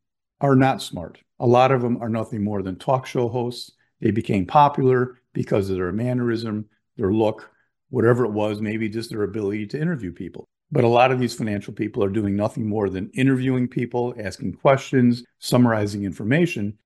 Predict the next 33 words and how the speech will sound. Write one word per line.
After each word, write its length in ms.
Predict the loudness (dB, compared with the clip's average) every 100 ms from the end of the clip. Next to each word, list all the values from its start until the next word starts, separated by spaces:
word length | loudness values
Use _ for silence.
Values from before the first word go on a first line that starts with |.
| _ _ _ 4
They 220 | 6 6
themselves 640 | 4 2 2 0 0 -4
have 340 | -4 -2 -2 -4
no 200 | -8 -8
special 640 | -12 -2 0 0 -2 -2
insight 520 | 0 0 0 -6 -6 -8
into 220 | -8 -4
what's 200 | -4 -6
going 260 | -8 -6 -6
on 260 | -6 -6
in 140 | -6 -6
the 140 | -8
economy 560 | -8 -8 -6 -6 -6 -6
or 300 | -2 -2 -4
the 80 | -8
financial 460 | -8 -6 -6 -8
world 340 | -8 -6 -6 -8
or 180 | -10 -10
the 120 | -6
stock 320 | 0 -2 -2
market. 260 | -10 -12 -14
I'm 120 | -14
kind 180 | -12 -12
of 80 |
separating 500 | -8 -8 -6 -8 -8
those. 260 | -10 -12 -10
I'll 140 | -10
explain 380 | -10 -14 -16 -14
why 180 | -14 -14
in 80 | -14
a 60 |
little 220 | -12 -12 -10
bit. 260 | -12 -12